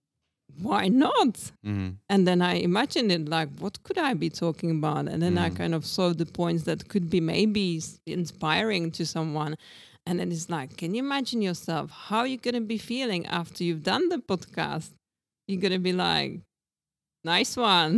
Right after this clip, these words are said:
Speaker 1: <laughs>
Speaker 2: Yeah.
Speaker 1: Next one of the
Speaker 2: Yeah,
Speaker 1: list.
Speaker 2: yeah, exactly.
Speaker 1: And, and, uh, you know, and by, by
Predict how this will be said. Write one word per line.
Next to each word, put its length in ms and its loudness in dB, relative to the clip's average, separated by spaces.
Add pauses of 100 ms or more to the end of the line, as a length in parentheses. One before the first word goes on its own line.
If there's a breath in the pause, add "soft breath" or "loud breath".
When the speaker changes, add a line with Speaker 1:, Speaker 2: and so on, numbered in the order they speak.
(140)
Speaker 1:
<laughs> 200 4
Speaker 2:
Yeah. 180 8
Speaker 1:
Next 300 4
one 220 8
of 140 4
the 60 8
Speaker 2:
Yeah, 160 6
Speaker 1:
list. 160 6
Speaker 2:
yeah, 340 6
exactly. 420 2
Speaker 1:
And, 160 4
and, 340 2
uh, 140 2
you 140 2
know, 160 4
and 300 4
by, 400 6
by 680 2